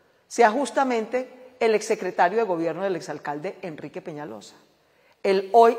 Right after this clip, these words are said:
electo congresista por el uribismo, el mismo candidato que perdió rotundamente las elecciones a la alcaldía de Bogotá en el dos mil diecinueve, quedando en último lugar precisamente por el contundente rechazo de los bogotanos.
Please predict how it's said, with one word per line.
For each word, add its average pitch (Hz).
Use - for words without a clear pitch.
electo 202
congresista 156
por 170
el 143
uribismo, 196
el 247
mismo 320
candidato 180
que 220
perdió 170
rotundamente 233
las 196
elecciones 156
a 185
la 170
alcaldía 156
de 170
Bogotá 156
en 151
el 170
dos 165
mil 147
diecinueve, 165
quedando 247
en 277
último 277
lugar 175
precisamente 240
por 170
el 160
contundente 160
rechazo 160
de 160
los 139
bogotanos. -